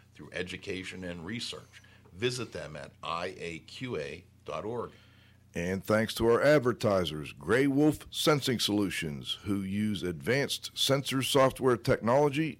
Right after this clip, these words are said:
Speaker 2: and embedded computers to provide superior environmental test instrumentation. Visit them at wolfsense dot com.
Speaker 1: Legends Environmental Insurance Services, the experts in insurance for environmental and consultants and contractors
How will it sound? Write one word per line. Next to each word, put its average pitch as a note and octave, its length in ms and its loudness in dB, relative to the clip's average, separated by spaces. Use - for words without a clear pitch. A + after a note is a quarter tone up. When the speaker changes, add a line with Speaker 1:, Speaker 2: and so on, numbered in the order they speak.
Speaker 2:
and F2+ 140 0
embedded G#2+ 480 0
computers D#3 640 0
to G#2 120 -6
provide F#2+ 520 -2
superior B2+ 720 0
environmental B2 680 2
test A#2 380 0
instrumentation. G#2+ 880 -2
Visit A#2 380 0
them A2 280 0
at F#2 320 -4
wolfsense B2+ 1000 0
dot G#2 280 2
com. D#2+ 320 -2
Speaker 1:
Legends C3 580 -2
Environmental G#2+ 720 -2
Insurance A2+ 540 -6
Services, G2+ 800 -8
the F#2+ 160 -8
experts C#3+ 580 -6
in D3 100 -6
insurance F2+ 520 -6
for F2 140 -12
environmental G2+ 720 -4
and G#2+ 140 -12
consultants G2+ 640 -8
and G#2 140 -16
contractors E2+ 800 -10